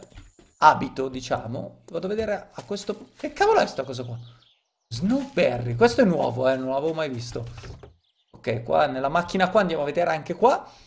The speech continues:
Eh, e poi ci andiamo a vestire il personaggio. Questi qua li possiamo scrappare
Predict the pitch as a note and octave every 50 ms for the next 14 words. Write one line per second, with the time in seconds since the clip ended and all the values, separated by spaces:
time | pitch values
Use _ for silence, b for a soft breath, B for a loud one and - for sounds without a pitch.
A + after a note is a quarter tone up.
0 | B B B _ _ _ _ - A#2 A2+ A#2 - - B2+ A#2+ - F3 E3 C#3+ B2
1 | - - C#3+ C3 C3 C3+ C#3 C#3 C#3 B2+ B2+ C3 B2+ - - C#3 C3+ B2+ B2 -
2 | C#3 C#3 - - - F3+ G3 - - - B3 G3 F#3 B2+ B2 A#2+ - - B3 C4
3 | C4 - - G3+ F3+ - G3+ F#3 D#3+ C#3 C#3+ C#3 E3 A3 A#3+ - F3+ D#3+ - -
4 | F#3+ F3 C#3+ C3+ B2 - - - G3+ A3+ B3 - - - - E3+ C#3+ C3 B2+ A#2+
5 | A#2+ A#2 A#2 -